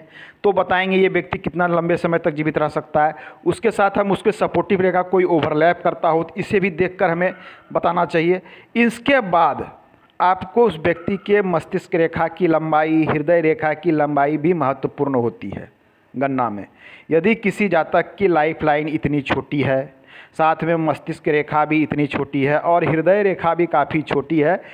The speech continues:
तो इतना तो तय है कि ऐसे जातक का life कम होगा, ऐसे जातक की आयु लंबी नहीं होगी, ये, ये स्पष्ट बताता है। क्योंकि तीनों रेखा महत्वपूर्ण है। हृदय जो है आपके रक्त संचार को बताता है उम्र की गणना के साथ।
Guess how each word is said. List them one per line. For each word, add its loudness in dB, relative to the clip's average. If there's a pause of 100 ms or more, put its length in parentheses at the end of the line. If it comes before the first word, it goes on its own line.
(240)
तो -2
इतना 0
तो 0
तय 2
है 2
कि -4
ऐसे 2
जातक -2
का 2
life -2 (180)
कम 0
होगा, -2 (720)
ऐसे -2
जातक 0 (140)
की 2
आयु 0
लंबी 0
नहीं -2
होगी, 0
ये, 2
ये 2
स्पष्ट -4
बताता -10
है। -14 (380)
क्योंकि -2
तीनों 0
रेखा 2
महत्वपूर्ण 0
है। 0
हृदय 2
जो 4
है 4
आपके 2
रक्त 0
संचार 2
को -2
बताता -2
है 0 (380)
उम्र 4
की -2
गणना 0
के -2
साथ। -4